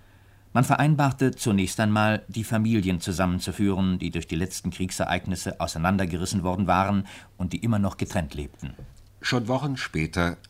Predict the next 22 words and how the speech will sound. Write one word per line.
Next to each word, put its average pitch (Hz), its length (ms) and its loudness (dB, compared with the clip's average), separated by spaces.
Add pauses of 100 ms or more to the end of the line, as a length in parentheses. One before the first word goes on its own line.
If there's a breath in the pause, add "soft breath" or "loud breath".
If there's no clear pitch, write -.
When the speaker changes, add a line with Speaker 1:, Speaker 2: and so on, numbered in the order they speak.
(120)
Speaker 2:
liefen 101 320 -2
die 87 140 -2
ersten 87 300 0
Transporte 80 560 -2
nach 80 160 -2
Deutschland 73 500 -6
an. 65 180 -8 (960 soft breath)
Im 113 100 2
vergangenen 143 460 4
Jahr 87 340 6 (160)
kamen 107 320 0
fünfzehntausend 101 880 0
Spätaussiedler 90 800 0
aus 67 100 -4
Schlesien, 90 640 0 (100)
Pommern, 85 440 2 (340 soft breath)
aus - 180 -2
Ostbrandenburg, 98 880 2 (380 soft breath)
aus 80 220 -2
West- - 320 0
und 95 120 -6
Ostpreußen. 76 600 -6